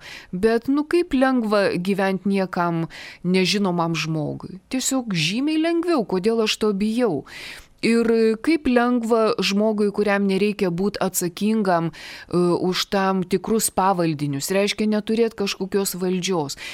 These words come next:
Jeigu mes nebijotume šitų trijų dalykų, mūsų neįmanoma niekuo išgąsdint. Tai reiškia, mūsų negalima padaryt vergais. Jeigu aš nebijau, e, e,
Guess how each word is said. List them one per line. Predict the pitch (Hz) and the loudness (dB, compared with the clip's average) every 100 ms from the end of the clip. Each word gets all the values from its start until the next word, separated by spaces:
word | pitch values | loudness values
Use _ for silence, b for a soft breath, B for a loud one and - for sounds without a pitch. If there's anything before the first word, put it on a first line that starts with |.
| B 196 | B 0
Jeigu | 233 226 | 2 2
mes | 233 240 | 2 0
nebijotume | 233 214 208 180 185 180 226 240 233 196 185 185 190 180 - | 0 2 2 0 0 2 4 4 2 0 0 2 2 0 0
šitų | - 196 220 208 | -2 -2 -2 -2
trijų | 180 175 196 | -2 -2 -2
dalykų, | 160 160 160 226 - 262 B B B | 0 0 0 -2 -2 -4 B B B
mūsų | 190 196 185 | -2 0 -2
neįmanoma | 175 170 165 170 190 196 190 - | 0 0 0 -2 0 0 -2 -4
niekuo | 165 165 165 156 - 175 | -4 -2 -2 -4 -4 -4
išgąsdint. | - 185 180 196 160 143 151 131 - - - | -2 -4 -2 -2 -2 -4 -6 -10 -12 -14 -4
Tai | 196 | 0
reiškia, | 196 196 202 | 0 0 0
mūsų | 202 208 196 | 0 0 -2
negalima | 185 170 190 202 202 190 | -2 0 0 2 0 0
padaryt | 185 160 180 175 165 | -2 -2 -2 -2 -6
vergais. | 151 185 180 175 202 143 - - B B B B - | -2 0 0 0 0 0 -4 -8 B B B B -2
Jeigu | 202 226 190 190 - | 2 2 2 0 2
aš | 185 185 - | 0 0 -2
nebijau, | 175 170 156 175 175 208 175 139 B B B B - | -2 -2 -2 -2 2 2 2 -2 B B B B 0
e, | 175 175 170 170 165 160 B B B B B B B B _ _ _ _ | 2 4 4 4 2 0 B B B B B B B B _ _ _ _
e, | 185 | 0